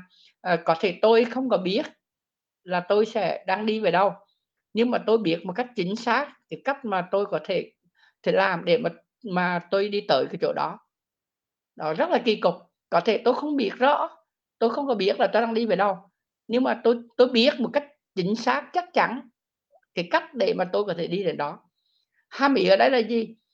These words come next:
Hàm ý ở đây là ngay cả khi mình còn trẻ, đặc biệt là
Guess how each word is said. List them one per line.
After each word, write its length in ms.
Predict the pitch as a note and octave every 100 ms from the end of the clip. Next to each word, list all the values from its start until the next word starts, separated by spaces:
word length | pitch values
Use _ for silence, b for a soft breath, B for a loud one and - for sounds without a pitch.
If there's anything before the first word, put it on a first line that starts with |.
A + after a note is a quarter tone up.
| _ _ -
Hàm 200 | B3 B3+
ý 100 | F#3+
ở 100 | G3+
đây 120 | C4
là 140 | B3
ngay 280 | A3+ C4 D4
cả 100 | C4+ -
khi 160 | D4
mình 180 | C4 A3+
còn 160 | A#3+ A3
trẻ, 360 | B3+ B3 C4 D4+ _ _ _ _ _ _ _ _ _ _ _ _ _ _ _
đặc 220 | A#3 A3+ B3+
biệt 240 | B3 -
là 300 | A#3+ A#3+